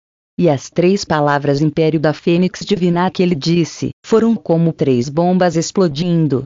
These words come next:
que ressoaram ao lado dos ouvidos de todo mundo, fazendo o clamoroso salão principal lá tornar-se instantaneamente em silêncio, enquanto os olhares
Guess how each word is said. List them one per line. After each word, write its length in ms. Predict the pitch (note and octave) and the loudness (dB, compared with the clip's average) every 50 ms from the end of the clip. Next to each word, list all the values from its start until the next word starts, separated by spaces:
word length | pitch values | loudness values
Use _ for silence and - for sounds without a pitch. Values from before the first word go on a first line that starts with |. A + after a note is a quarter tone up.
| - - | -4 -2
que 80 | F3 | -2
ressoaram 680 | D#3+ E3 E3 D#3 - - G#3 F3+ E3 D3+ D3+ D#3 D#3+ | 0 0 -2 -2 -2 -2 0 0 2 0 0 0 0
ao 160 | E3 E3 F3+ E3 | 0 0 0 2
lado 360 | D3 C#3 C#3 C#3+ C#3 E3 - | 2 2 2 0 0 -2 -2
dos 220 | - D#3+ D#3 D3+ | -2 -2 0 0
ouvidos 520 | G3 G3 F3 D3+ D#3+ D#3+ C#3+ E3 E3+ D#3 - | 0 0 0 -2 -2 -2 -2 -2 -2 -2 -2
de 100 | - E3 | -4 -4
todo 380 | - - D#3+ D#3+ D3 F3 F#3 | -2 0 -2 0 2 2 2
mundo, 440 | F#3+ E3+ D#3 D3+ D3 C3+ B2 B2+ A#2+ - _ - | 2 2 2 2 2 0 0 -2 -4 -6 _ -4
fazendo 540 | - E3+ D#3+ D3 C3+ E3 E3 E3 D#3+ C#3+ D3 | -2 0 0 0 0 0 0 0 2 0 0
o 60 | D3 | 0
clamoroso 760 | - E3+ F3 E3 C3+ C3+ C3 C#3 D#3 F3+ G3 G3 D#3 F3+ F#3+ | 0 0 0 0 0 0 0 2 2 2 2 0 0 -2 -4
salão 460 | - - F#3 E3+ E3+ E3+ D#3+ D#3+ E3 | -2 -2 -2 0 0 0 0 0 -2
principal 640 | - - D3 C#3+ - - D#3 - - D#3+ D3+ C#3 C3 | 0 0 -2 -2 -2 -2 -4 -2 0 0 0 2 2
lá 200 | B2+ C3+ E3 F3+ - | 0 0 -2 -4 -2
tornar-se 580 | - G3 F3+ E3+ E3 E3 F3 F#3 - - - | -2 0 2 2 2 2 0 -2 -4 -2 0
instantaneamente 1000 | F#3+ G3 F#3+ - F#3 E3 D#3+ D#3 - F3+ F3 E3 D3 D3 C#3+ D#3 E3 D#3 - - | 0 0 0 0 0 0 0 0 0 0 2 2 2 2 2 2 2 0 0 -2
em 60 | F3 D3+ | -2 -2
silêncio, 680 | - - F#3 E3+ D#3+ D#3 D3+ D3 C#3 - - - B2+ A2+ - _ | -2 -2 -2 0 2 2 2 2 0 -2 -4 -4 -4 -6 -4 _
enquanto 480 | F3+ F3+ E3 D3 - D#3 D3+ D3 - F3+ | 0 0 0 2 0 0 0 0 -2 -2
os 160 | E3+ D#3 C#3+ | -2 -2 0
olhares 640 | D#3+ D3+ D#3 D3+ C3+ B2+ A#2+ A#2 A2+ G#2 - - | 0 0 0 0 0 0 0 -2 -2 -4 -6 -8